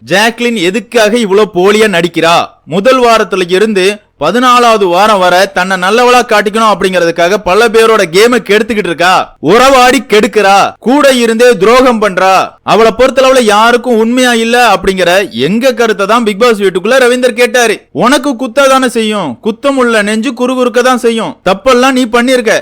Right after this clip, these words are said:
ஆனா அதெல்லாம் வெளியே தெரியாது. நம்ம அந்த அளவு சிறப்பா நடிக்கிறோம் அப்படிங்கிற மாதிரி நீ நினைச்சுக்கிட்டு இருந்த. என்ன, ரவீந்தர் வந்து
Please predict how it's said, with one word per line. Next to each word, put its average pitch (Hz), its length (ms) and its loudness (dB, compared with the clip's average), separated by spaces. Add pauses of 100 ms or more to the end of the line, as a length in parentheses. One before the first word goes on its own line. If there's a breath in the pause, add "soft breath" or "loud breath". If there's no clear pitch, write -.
(140)
ஆனா 214 480 0 (240 soft breath)
அதெல்லாம் 196 360 0
வெளியே 233 280 0
தெரியாது. 214 580 0 (180 soft breath)
நம்ம 190 200 -4
அந்த 220 220 -2
அளவு 254 200 0
சிறப்பா 240 380 -2
நடிக்கிறோம் 226 400 0
அப்படிங்கிற 190 240 -2
மாதிரி 220 200 -2
நீ 190 180 -2
நினைச்சுக்கிட்டு 226 300 -4
இருந்த. 185 500 -4
என்ன, 269 400 -2
ரவீந்தர் 247 420 -2
வந்து 226 500 -2